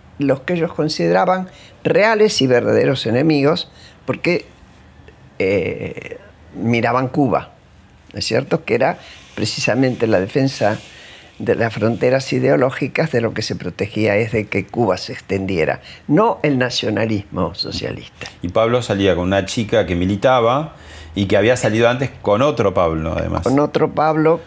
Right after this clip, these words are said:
Speaker 1: que por suerte logró salvarse esa noche porque se enteraron la familia y hoy viven en Brasil. Yo reconstruí toda esta historia hablando con ese Pablo,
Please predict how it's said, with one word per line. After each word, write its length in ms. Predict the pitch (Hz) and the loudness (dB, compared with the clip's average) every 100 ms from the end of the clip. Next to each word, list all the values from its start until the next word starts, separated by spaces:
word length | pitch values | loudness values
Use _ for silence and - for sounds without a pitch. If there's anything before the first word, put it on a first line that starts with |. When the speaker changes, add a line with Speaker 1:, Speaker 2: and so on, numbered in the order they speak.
| - | -4
Speaker 1:
que 100 | 120 | -4
por 240 | - 117 | -2 -2
suerte 760 | - - 160 156 - - - 165 | -2 2 2 0 -8 -16 -2 0
logró 400 | 139 104 113 135 | 2 2 2 -2
salvarse 680 | 139 - 123 123 139 135 - | -2 -2 -2 0 -2 -2 -6
esa 200 | 131 107 | -2 -2
noche 460 | 127 135 139 - 160 | 0 0 0 0 -2
porque 400 | 160 - - 113 | -2 -8 -8 -6
se 140 | - | -6
enteraron 560 | 104 107 - 117 123 123 | -6 -6 -2 0 0 0
la 60 | 120 | -2
familia 720 | - 123 139 135 160 165 - - - - | -2 0 0 0 2 0 -2 -12 -20 -12
y 180 | 107 98 | -4 2
hoy 200 | 120 123 | 2 2
viven 520 | 123 127 120 120 - - | 0 0 2 0 -2 -6
en 240 | 104 98 101 | -2 0 0
Brasil. 440 | 82 - - - - _ - - - - | -2 -2 -6 -10 -20 _ -20 -18 -20 -2
Yo 100 | 233 | 0
reconstruí 640 | 214 185 127 151 120 165 180 | 2 2 0 0 0 2 2
toda 340 | - 214 196 | 2 2 4
esta 200 | - - | 0 -2
historia 500 | 131 - 160 165 170 | -4 0 2 4 2
hablando 500 | - 104 110 113 113 | 2 0 0 2 2
con 140 | 113 | 2
ese 280 | 107 139 - | 0 0 -2
Pablo, 500 | - 165 165 165 175 | 0 0 0 -2 -4